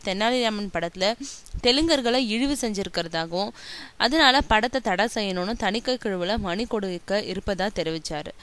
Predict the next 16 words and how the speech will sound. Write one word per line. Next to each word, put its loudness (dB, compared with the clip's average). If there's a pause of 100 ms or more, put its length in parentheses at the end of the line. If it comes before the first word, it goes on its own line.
(280)
இவர் 0
அதிமுகவை 2
சேர்ந்தவர். -4 (260)
எனவே, 0
இவரோட 2
புகாருக்கு 2 (100)
பின்னால 0
ஆளும் 4
கட்சியோட -2
உள்குத்து -2
இருக்குமோன்னு 0
தெனாலிராமன் 2
படக்குழுவினருக்கு -2
சந்தேகம் -2
எழுந்த -2
நிலையில, 0